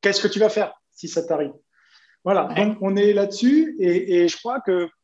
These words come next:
Speaker 1: euh, effectivement, il y a, il peut y avoir des, des conditions extrêmes. C'est, c'est la mise, en fait, euh, la prise de risque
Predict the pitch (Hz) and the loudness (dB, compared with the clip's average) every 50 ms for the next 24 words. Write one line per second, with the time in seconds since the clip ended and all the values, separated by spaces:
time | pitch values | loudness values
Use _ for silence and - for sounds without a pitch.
0 | _ _ _ _ - - _ _ _ _ _ - 156 151 151 147 147 147 147 147 | _ _ _ _ -20 -20 _ _ _ _ _ -4 -2 -2 -2 0 -2 -4 -4 -6
1 | 156 202 208 185 170 - 226 - - _ _ _ _ _ _ _ _ - 185 180 | -6 -8 -6 -6 -6 -6 -8 -16 -20 _ _ _ _ _ _ _ _ -4 -4 -2
2 | 185 202 190 196 - - 220 220 247 247 254 247 240 208 165 160 156 165 165 175 | 0 0 -2 -2 0 2 4 6 6 8 6 6 4 4 2 -2 -4 -6 -8 -14
3 | 175 165 156 - 170 170 175 175 170 185 180 147 165 160 156 156 156 156 - - | -16 -16 -10 -6 -2 0 2 2 2 2 0 -2 -2 -2 -4 -4 -6 -8 -14 -18
4 | _ _ _ _ _ _ - 160 147 - - 160 156 151 160 151 - - 175 170 | _ _ _ _ _ _ -14 -14 -12 -10 -8 -8 -8 -8 -8 -8 -6 -2 2 4
5 | 170 165 160 156 - - - - 202 214 220 214 - - 185 - - - - - | 4 4 4 2 -2 -4 -2 0 2 4 4 4 2 0 -2 -4 -6 -10 -16 -20
6 | - - _ - - - 214 214 220 226 240 294 311 311 294 254 240 220 214 - | -20 -20 _ -4 0 2 4 6 6 6 4 4 4 2 2 0 0 -2 -2 -2
7 | 208 208 202 - 202 190 170 165 165 170 170 175 170 170 - - 262 269 247 208 | -4 -6 -6 -6 -4 0 0 0 0 -2 -4 -4 -4 -4 -4 -2 0 0 2 2
8 | 202 208 196 226 277 285 - - | 2 2 0 0 0 -2 -4 -8